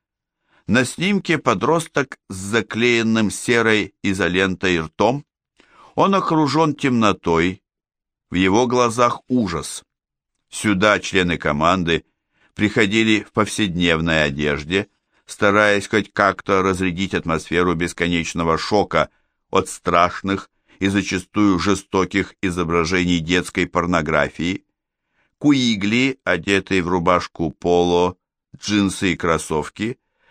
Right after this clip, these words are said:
начал стучать по клавиатуре, чтобы увеличить фотографию,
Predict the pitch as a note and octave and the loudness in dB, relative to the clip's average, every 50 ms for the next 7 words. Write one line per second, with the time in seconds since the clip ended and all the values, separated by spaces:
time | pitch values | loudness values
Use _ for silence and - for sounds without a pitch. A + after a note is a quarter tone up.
0 | _ _ - A2 C#3 D3+ D3 E3 D3+ D3+ D3 - - - C3+ C3 - - C3 B2 | _ _ -2 0 0 0 0 0 0 0 -2 -4 -2 -2 -2 0 0 2 2 2
1 | A#2+ - - A2 G#2 - G#2+ G#2 G2 F#2 F#2 F2 E2 E2 - - E2+ E2+ F2+ G#2+ | 0 0 -2 -4 -2 0 0 0 2 2 2 2 2 0 0 -2 -2 0 2 2
2 | C3 C#3 - _ _ _ _ - - - - B2+ A#2 A2 C3 B2+ - _ A#2 A#2 | 0 0 -4 _ _ _ _ -20 -6 -2 0 0 2 2 2 0 0 _ -2 0
3 | A2+ A2+ G#2+ G2+ F#2+ F2+ E2 - A2 G2+ - - A#2 - - A2+ G#2+ A2 A#2 A#2 | 0 0 0 0 0 -2 -2 -4 -6 -6 -4 -4 -4 -2 -2 -4 -2 -2 -2 -2
4 | A#2 A#2+ - A#2+ A#2 A#2 A#2+ B2 | -2 -2 -4 -4 -2 -2 -2 -4